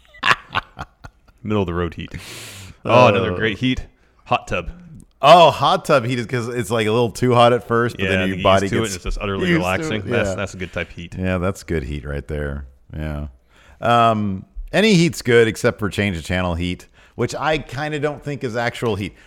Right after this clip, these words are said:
Speaker 2: What is the wrestling definition of heat, Larson? Let's just dive into this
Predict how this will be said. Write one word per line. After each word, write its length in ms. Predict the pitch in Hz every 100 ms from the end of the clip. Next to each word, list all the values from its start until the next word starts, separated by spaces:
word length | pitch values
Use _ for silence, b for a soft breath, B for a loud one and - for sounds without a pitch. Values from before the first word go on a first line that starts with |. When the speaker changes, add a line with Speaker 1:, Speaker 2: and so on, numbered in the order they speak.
| b
Speaker 2:
What 160 | 185
is 160 | 311 262
the 120 | 185
wrestling 560 | 147 165 - 175 170 143
definition 720 | 139 143 135 123 117 - 110
of 220 | 85 95
heat, 360 | - - 113 76
Larson? 320 | 95 117 -
Let's 160 | 175 208
just 280 | 214 95 85
dive 360 | 143 147 131
into 160 | 123 107
this 240 | 101 -